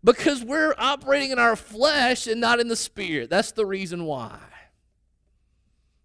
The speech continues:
Oh, but do you hear the good news? Do you hear? Look at that second part of six again.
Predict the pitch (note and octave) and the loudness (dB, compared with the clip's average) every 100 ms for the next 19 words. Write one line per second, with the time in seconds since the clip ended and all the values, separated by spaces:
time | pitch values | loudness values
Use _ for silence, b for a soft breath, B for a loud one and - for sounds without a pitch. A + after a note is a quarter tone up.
0 | _ F3 G#3 A3 G#3+ F3 E3+ E3 F3+ F3+ | _ -10 -6 -4 -6 -4 -6 -6 -10 -6
1 | E3+ - A3 A#3+ B3+ A#3 F3+ F3 G#3+ F#3+ | -8 -8 -10 -6 -4 -2 -4 -6 -6 -4
2 | A#3+ A#3 - G3+ G3 G#3+ D4+ C4+ D#4 D#4 | -2 -2 -4 -6 -6 -6 -10 -8 -8 -8
3 | D4+ - D4 D4 D4 C#4+ - - C#4+ D4 | -10 -6 -8 -4 -4 -4 -6 -12 -14 -16
4 | C4 B3+ | -8 -8